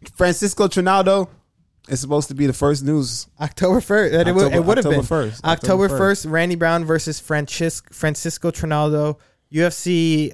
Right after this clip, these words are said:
Speaker 2: uh, what is
Speaker 1: To be
Speaker 2: it?
Speaker 1: T B, T B T or some shit?
Speaker 2: T B D?
Speaker 1: T B D?
Speaker 2: I don't know. Uh, yeah, I hope it's not at the Apex 'cause I kinda wanna go.
Speaker 1: Yeah.
Speaker 2: I'm going to Vegas even if it is.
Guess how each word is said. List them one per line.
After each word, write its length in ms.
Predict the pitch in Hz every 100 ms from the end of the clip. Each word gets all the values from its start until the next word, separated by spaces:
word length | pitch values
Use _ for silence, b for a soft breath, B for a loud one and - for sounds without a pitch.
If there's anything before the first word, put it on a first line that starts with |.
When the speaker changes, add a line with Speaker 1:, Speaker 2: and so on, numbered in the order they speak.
| -
Speaker 2:
uh, 340 | 135 135 135
what 120 | 139
is 60 | 135
Speaker 1:
To 60 | 123
be 80 | 117
Speaker 2:
it? 140 | -
Speaker 1:
T 160 | - 131
B, 200 | 120 101 -
T 120 | 123
B 120 | 117
T 220 | 110 135
or 80 | 143
some 140 | 135 139
shit? 260 | 147 151 _ _ _ _
Speaker 2:
T 240 | - 131 165
B 100 | 127
D? 340 | 143 165 185 -
Speaker 1:
T 100 | _
B 140 | 117 120
D? 100 | 127
Speaker 2:
I 80 |
don't 140 | 160 180
know. 400 | 180 175 170 165
Uh, 680 | 156 151 147 147 143 143 139
yeah, 320 | 131 123 110
I 120 | - 135
hope 200 | 127 147
it's 100 | 175
not 160 | 175
at 60 | 175
the 80 | 165
Apex 500 | 175 196 196 - -
'cause 180 | - 131
I 80 |
kinda 220 | 123 147 147
wanna 160 | 156
go. 280 | 165 180 196 - - _ -
Speaker 1:
Yeah. 240 | 90 - -
Speaker 2:
I'm 80 | 151
going 140 | 170
to 40 |
Vegas 380 | 151 151 139 135
even 180 | 131 131
if 140 | 127
it 60 | 123
is. 320 | 123 120 -